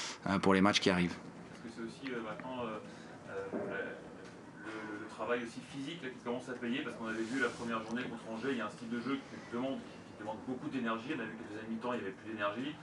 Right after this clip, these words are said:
Speaker 2: Contre Troyes, il manquait encore peut-être un petit peu en fin de match pour aller chercher.
Speaker 1: Mhm.
Speaker 2: Là, on a vu une équipe, euh, qui commence à être, euh, en pleine possession de ses moyens.
Speaker 1: Ouais, ouais, c'est la, c'est la quatrième journée,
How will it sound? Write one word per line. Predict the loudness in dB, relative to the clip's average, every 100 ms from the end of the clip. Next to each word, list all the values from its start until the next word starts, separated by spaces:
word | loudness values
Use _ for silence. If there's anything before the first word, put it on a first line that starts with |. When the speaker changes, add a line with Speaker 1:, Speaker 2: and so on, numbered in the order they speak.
| -14 -16 -16 -12 -8
Speaker 2:
Contre | 0 0
Troyes, | 0 4 6 6
il |
manquait | 4 2 2
encore | 2 2 2
peut-être | 0
un | 0
petit | -2 -2
peu | 0
en | 2
fin | 2
de | 2
match | 2
pour | 0
aller | 0
chercher. | 0 -2 0 0 0 -4 0
Speaker 1:
Mhm. | 2 4 4
Speaker 2:
Là, | 6 6
on | 4
a |
vu | 0 2
une | 0
équipe, | 0 -2 -6
euh, | -4 -2 -2 -2 -2 -6
qui | -10 -6
commence | -4 -2 0
à |
être, | -2 -4 -4
euh, | -2 -2 -4 -8 -6
en |
pleine | -4 -4
possession | -4 -8 -10
de | -10
ses | -8
moyens. | -6 -6 2 8
Speaker 1:
Ouais, | 12
ouais, | 12 12
c'est | 12
la, | 12
c'est | 10
la | 10
quatrième | 8 10 10 12
journée, | 12 12 12 12